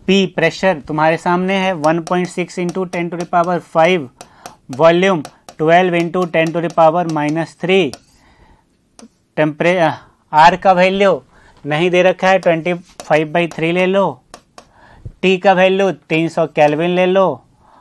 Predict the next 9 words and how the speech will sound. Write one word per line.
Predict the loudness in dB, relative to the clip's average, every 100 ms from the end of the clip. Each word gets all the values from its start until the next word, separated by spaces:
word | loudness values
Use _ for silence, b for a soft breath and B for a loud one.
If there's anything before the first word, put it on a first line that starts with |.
| b 0
और | 2
एनए | 2 0 -2
का | 0
वैल्यू | 0 0 -2
सिक्स | -4 -10 -12
पॉइंट | -8 -6 -6 -8 -14 -12
ज़ीरो | -4 -2 -2 -6
टू | -6 -6 -4
थ्री | -4 -6 -6